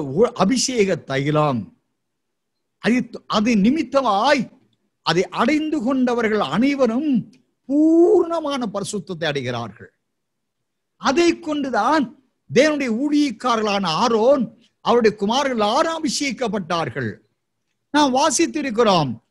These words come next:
தாவீது அதிநிமித்தமாய் அபிஷேகிக்கப்பட்டான். பழைய ஏற்பாடு புதிய ஏற்பாடு காலத்திலே அருமை அப்பா ஜீவித்த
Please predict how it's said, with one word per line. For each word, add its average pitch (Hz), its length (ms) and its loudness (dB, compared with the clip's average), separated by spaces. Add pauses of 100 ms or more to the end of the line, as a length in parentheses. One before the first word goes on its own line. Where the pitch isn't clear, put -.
(220)
தாவீது 285 640 2 (320)
அதிநிமித்தமாய் 247 840 0 (120)
அபிஷேகிக்கப்பட்டான். 147 1080 0 (1900)
பழைய 339 220 2
ஏற்பாடு 294 360 0
புதிய 302 300 -2
ஏற்பாடு 240 400 -2
காலத்திலே 233 560 0 (500)
அருமை 277 340 0
அப்பா 233 360 0 (1400)
ஜீவித்த 302 420 2